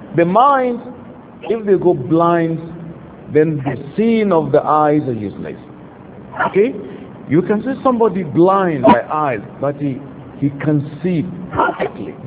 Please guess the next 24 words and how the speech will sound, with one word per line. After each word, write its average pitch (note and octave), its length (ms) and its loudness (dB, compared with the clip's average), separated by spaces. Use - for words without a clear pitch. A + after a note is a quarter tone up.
through B3 200 -4
the D#3+ 100 0
mind. A2 320 -8
A F3 120 8
good F#3+ 200 4
example. G#2+ 480 -2
A D#3+ 80 0
Sheikh G3+ 280 0
bin E3+ 180 2
Baz, E3 340 4
may C#3 100 0
Allah E3+ 180 4
have D#3 100 2
mercy D#3+ 220 0
on C3 140 -2
him, - 1500 -8
was B2+ 180 0
a C3+ 60 4
blind F3 320 2
man. B2+ 260 -2
In C3+ 200 -2
Mecca, D3+ 440 -2
he D3 140 2
will D#3 200 4